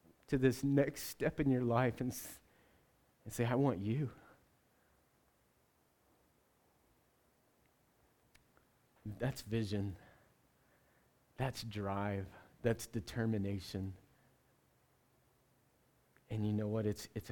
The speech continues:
actually really simple. He, I think he just said, "All right, I'll do it."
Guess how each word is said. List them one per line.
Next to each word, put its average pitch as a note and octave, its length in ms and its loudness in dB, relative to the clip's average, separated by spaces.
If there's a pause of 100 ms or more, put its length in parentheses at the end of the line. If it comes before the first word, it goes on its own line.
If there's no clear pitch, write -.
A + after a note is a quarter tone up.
actually A2+ 300 -6
really G2+ 320 -2
simple. G2 380 -4
He, G2 240 -8 (200)
I A2 40 -8
think A2+ 200 -4
he A2 80 -2
just G2+ 200 -6
said, A2+ 120 -2
"All A#2 140 -2
right, D3 260 -4 (560)
I'll C3 80 2
do A#2+ 200 -2
it." - 100 -6